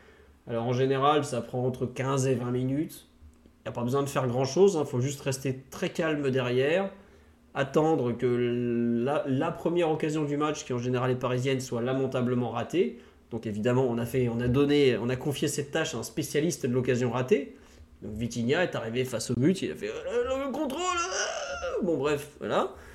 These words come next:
Puis bah, ensuite, Lyon a commencé à placer des contres tranquillement, parce que c'est pas très dur de placer des contres contre le P S G. C'est pas très, très dur de mettre le P S G en difficulté.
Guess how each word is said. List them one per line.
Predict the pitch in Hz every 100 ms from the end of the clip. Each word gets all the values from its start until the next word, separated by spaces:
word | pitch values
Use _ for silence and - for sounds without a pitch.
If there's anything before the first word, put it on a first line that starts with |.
| - - - - -
Puis | -
bah, | 143 127
ensuite, | 123 120 196 202
Lyon | 123 127 147
a | 135
commencé | 131 123 123 135
à |
placer | 120 123 117 120
des | 117
contres | 120 269 370 139
tranquillement, | - 117 - 147 330
parce | - 127
que | 110
c'est | -
pas | 104
très | 127 131
dur | 135
de | 127
placer | 107 117 135
des | 120
contres | 117 131 123
contre | 104 117 120
le | 110
P | 107 110
S | 143
G. | 180 392 - - - -
C'est | - 190
pas | 190
très, | 190 170
très | - 165
dur | 175
de | 151
mettre | 147 143
le | 135
P | 139
S | 123
G | 123
en |
difficulté. | 117 107 - 117 107 180 262 311